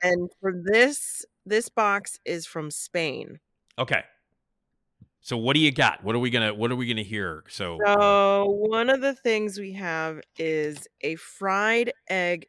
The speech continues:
Speaker 1: and sea salt flavored chip.
Speaker 2: Oh, man. Okay. Fried egg and sea salt <laughs> flavored
Speaker 1: So,
Speaker 2: chip.
Speaker 1: we'll see how this
Speaker 2: Okay. Is there,
Speaker 1: They
Speaker 2: is there anything
Speaker 1: smell like
Speaker 2: wacky?
Speaker 1: chips.
Speaker 2: What,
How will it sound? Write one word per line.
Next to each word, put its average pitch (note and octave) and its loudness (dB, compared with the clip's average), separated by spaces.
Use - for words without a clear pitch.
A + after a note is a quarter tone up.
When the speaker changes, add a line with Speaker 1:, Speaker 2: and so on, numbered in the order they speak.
Speaker 1:
and E3+ -8
sea - -8
salt G3 -6
flavored D#3 -8
chip. - -8
Speaker 2:
Oh, - -18
man. G#2+ -12
Okay. F2 -8
Fried C#3+ 2
egg C#3+ 0
and A#2+ -2
sea D3+ 4
salt C3 0
<laughs> - -20
flavored A#2+ 0
Speaker 1:
So, D#3+ 2
Speaker 2:
chip. B2+ 0
Speaker 1:
we'll G#3+ 0
see G#3+ 0
how G#3 0
this F#3 0
Speaker 2:
Okay. G#2+ -8
Is D3 0
there, E3 2
Speaker 1:
They F3 -8
Speaker 2:
is E3 2
there D#3+ 4
anything F3+ 4
Speaker 1:
smell G#3 6
like - 6
Speaker 2:
wacky? D#3+ 6
Speaker 1:
chips. C#3 2
Speaker 2:
What, F#3+ 2